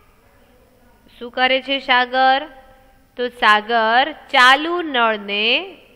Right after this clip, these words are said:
તરત જ બંધ કરી દે છે. જો આ સાગર છે તે પોતાના બાથરૂમમાં જઈને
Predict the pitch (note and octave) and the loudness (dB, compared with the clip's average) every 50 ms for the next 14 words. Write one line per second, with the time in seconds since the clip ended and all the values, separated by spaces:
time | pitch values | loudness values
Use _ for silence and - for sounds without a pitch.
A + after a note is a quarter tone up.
0 | _ - B3 B3 B3+ C4+ C#4+ D4 C#4+ - D4+ D4+ D#4+ E4 C#4 C4 C4 G#3+ G#3 G#3 | _ -2 0 2 2 2 0 0 -2 -2 0 0 0 -2 -4 -8 -16 -16 -6 0
1 | B3 B3+ C4+ C#4 C4+ B3+ C#4 - B3+ A#3+ A3+ A3+ G#3+ G3 G3 F3+ F3 F3 - - | 2 2 2 0 -2 -8 -8 -4 -4 -4 -4 -4 -8 -10 -10 -12 -12 -12 -16 -20
2 | - - _ _ _ _ _ _ _ _ _ _ _ _ _ _ _ _ _ _ | -20 -20 _ _ _ _ _ _ _ _ _ _ _ _ _ _ _ _ _ _
3 | _ _ _ _ _ _ _ _ _ _ _ _ _ _ _ _ _ _ _ _ | _ _ _ _ _ _ _ _ _ _ _ _ _ _ _ _ _ _ _ _
4 | _ _ _ _ _ _ _ - F#3 F3+ G#3 A3+ G#3 F3+ - - - - F#3+ G#3+ | _ _ _ _ _ _ _ -20 -16 -10 -8 -6 -6 -6 -8 -14 -10 -4 -4 -2
5 | A#3+ B3+ - - A#3 G#3+ A3 A3 A3+ A#3+ A#3 A3 - - - G3+ F#3 F#3+ G3+ A3+ | -2 -2 0 2 2 2 2 2 0 -2 -2 -2 -4 -10 -10 -8 -6 -2 0 0
6 | C4+ F4 F#4 - - - _ _ _ _ _ _ _ _ _ _ _ C#4+ C#4+ C#4+ | 0 -2 -4 -10 -20 -20 _ _ _ _ _ _ _ _ _ _ _ -10 -10 -8
7 | D4 D4+ D#4 D#4 D#4 D4+ D#4 D#4 C4+ A#3 A3+ A3 A3 A3 - - C4+ C#4 C4 C4+ | -8 -8 -6 -4 -2 0 0 0 2 2 2 2 2 0 -4 -8 -10 -10 -8 -6
8 | C4+ C4 C4 A#3 G3+ A3 G#3+ G3+ G3+ G3+ G3+ G#3+ A3 A#3+ C#4+ D#4+ D#4 | -6 -6 -6 -6 -6 -6 -6 -6 -6 -6 -6 -4 -2 -2 -4 -6 -8